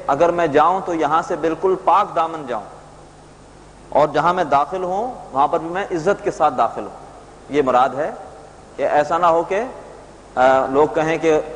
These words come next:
खुदा ना खास्ता कोई जुर्म करके या कोई, जैसे आम इंसानों के लिए हो सकता है कि वो खयानत करके भागते हैं, इसी तरह से दाखिल हों तो वहां पर भी शुरू ही के साथ सीरत और किरदार की हिफाजत रहे, अच्छा नाम रहे।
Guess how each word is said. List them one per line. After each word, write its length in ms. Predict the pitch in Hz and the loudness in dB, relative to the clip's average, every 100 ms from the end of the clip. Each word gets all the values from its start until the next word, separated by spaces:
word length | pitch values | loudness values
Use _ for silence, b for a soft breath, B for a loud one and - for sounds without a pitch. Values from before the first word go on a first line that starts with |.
| - - | -12 -2
खुदा 220 | 135 139 | 2 4
ना 80 | 156 | 4
खास्ता 640 | 147 143 - 175 247 - - - 143 | 2 0 0 -2 -2 -10 -18 -14 -4
कोई 460 | 143 151 151 151 - - - - | -2 -2 -4 -8 -16 -20 -20 -6
जुर्म 240 | 123 165 151 | 2 2 2
करके 460 | 156 147 151 196 240 - - - 123 | 0 0 -4 -4 -8 -16 -20 -16 0
या 160 | 131 | 2
कोई, 580 | 135 147 156 156 151 107 - - | 4 4 4 2 -4 -10 -14 -4
जैसे 180 | 127 131 | -2 2
आम 220 | 127 151 | 2 2
इंसानों 320 | 160 156 151 156 | 0 -2 -2 -2
के 120 | 160 | 0
लिए 100 | 151 | 2
हो 80 | 147 | 2
सकता 320 | 147 - 151 | 0 0 2
है 160 | 147 | 2
कि 120 | 151 147 | 0 0
वो 300 | 147 233 - - - - | 2 0 -4 -12 -14 -2
खयानत 300 | 147 147 165 | 2 4 4
करके 260 | 165 151 165 | 2 0 2
भागते 340 | 139 139 - | 2 0 -4
हैं, 160 | 156 135 - - - - - - - - | -10 -12 -18 -20 -20 -20 -20 -20 -20 -8
इसी 180 | 143 175 | -2 0
तरह 240 | 160 165 | 4 2
से 140 | 160 151 | 2 0
दाखिल 340 | 139 143 170 | 2 2 -4
हों 180 | 160 165 | -4 -6
तो 100 | 156 | -4
वहां 200 | 135 139 | -2 0
पर 160 | 160 | -2
भी 280 | 143 175 233 240 - | -2 -4 -4 -10 -6
शुरू 220 | 160 165 165 | -2 2 2
ही 80 | |
के 140 | 156 160 | 2 0
साथ 260 | 151 156 156 - - - | 2 2 0 -10 -16 -16
सीरत 300 | - 143 151 | -2 0 2
और 60 | 143 | 0
किरदार 400 | 151 131 139 151 | 0 2 2 2
की 140 | 160 | -4
हिफाजत 440 | 143 131 131 143 156 | -6 -2 -2 -2 -2
रहे, 200 | 147 202 269 - - - 127 | -2 -2 -6 -16 -18 -8 -8
अच्छा 220 | - 139 | -2 0
नाम 240 | 123 117 | 2 2
रहे। 280 | 104 - | -2 -6